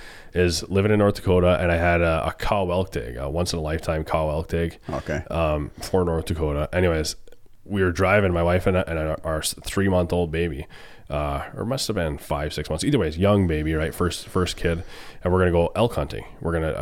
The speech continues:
Speaker 1: I, I took him with. It's, like, perfect. I got the spot set up where it's, you know,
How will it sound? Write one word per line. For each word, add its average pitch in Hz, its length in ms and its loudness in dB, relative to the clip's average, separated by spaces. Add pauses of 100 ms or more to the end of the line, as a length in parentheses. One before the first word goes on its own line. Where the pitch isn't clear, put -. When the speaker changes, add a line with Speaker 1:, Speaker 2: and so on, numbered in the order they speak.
(140)
Speaker 1:
I, 78 60 -6
I - 20 -4
took 101 180 0
him 104 100 2
with. 95 220 2
It's, - 140 -4
like, 73 180 -4
perfect. 98 320 2
I 87 60 0
got 76 180 -4
the 87 80 -6
spot 95 340 0
set 92 200 2
up 95 200 2
where 78 200 0
it's, 76 140 0
you 82 80 2
know, 67 180 -6